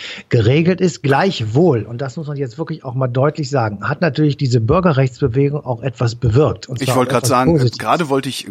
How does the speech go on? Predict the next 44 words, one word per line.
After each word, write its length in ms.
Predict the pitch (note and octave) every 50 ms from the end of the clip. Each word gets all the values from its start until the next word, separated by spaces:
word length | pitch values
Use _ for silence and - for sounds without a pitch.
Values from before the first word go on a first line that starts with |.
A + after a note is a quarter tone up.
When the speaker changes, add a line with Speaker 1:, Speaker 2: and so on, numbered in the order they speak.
| G2 -
Speaker 2:
oh, 100 | - A2+ -
sehr 220 | - - G#2 F2+
gut, 140 | F2+ F2+ -
ich 100 | - G2+
wollte 200 | A#2+ C3 A#2+ B2+
gerade 200 | A2+ A#2 C3+ C#3+
sagen, 160 | - C3+ A#2+ - - - -
Speaker 1:
<laughs> 160 | - - -
Speaker 2:
also 240 | - C3 A#2 A2 B2+
ist 260 | - B2+ - - -
Martin 320 | A#2+ A2 A#2 - - A#2+
Luther 280 | A2+ A#2 A#2 - G#2+ G#2+
King 340 | - - B2+ A#2 A#2 A2 G#2
umsonst 560 | - A2+ A2+ G#2+ F#2+ G2 G#2 G2+ - - -
gestorben? 480 | - - - - G2 F2 F#2+ - F#2 - _ _ - - - -
Speaker 1:
Nein, 280 | A#2+ A#2+ C3 C#3+ D3+ D3+
nein, 220 | B2+ A2+ A2 A2+
es 120 | A#2+ B2+ B2
ist 140 | D#3 C3 D3+
Speaker 2:
Okay. 180 | C3 C3 B2 - - -
Speaker 1:
ja, 80 | C3 A#2+
also 220 | C3+ B2+ C3 C3+
natürlich 460 | A#2+ C3+ C3+ B2+ A#2+ D#3 E3 D#3 D3 C#3+
ist 80 | -
er 60 | C#3
umsonst 340 | B2+ A#2+ A#2 B2+ D#3 D3+ -
gestorben, 420 | - D3+ - - D3 C#3+ C#3+ C3+ C3
weil 80 | B2+
das, 260 | B2 B2 B2 - - -
der 280 | C3+ B2+ A#2+ C#3 B2+ A#2
Mord 280 | A#2+ A#2 B2 C#3 C3+
an 120 | C#3+ B2+ B2
ihm 160 | C#3+ C3+ A#2+
war 100 | B2 G#2
ein 120 | G#2+ B2
schweres 340 | A#2+ - B2+ C3+ C3+ C3 B2
Verbrechen 520 | - B2+ A2+ A2 A2+ B2 C#3 - - D3 B2+
und, 240 | A#2+ A#2+ A2 A#2 - - - - - - - - - - -
äh, 320 | - B2 A#2+ A2+ A#2 A#2+
hat 360 | A#2 A2 C3+ B2 - - - E3
die 220 | D#3+ C#3+ A2+ A#2+ A2+
ganze 320 | C3+ C#3 C#3+ - C#3+ A#2+
Welt 200 | B2 C#3+ E3+ D#3+
erschüttert, 640 | C#3+ B2+ A#2 - C#3 C3 B2+ D#3 E3+ F3 - -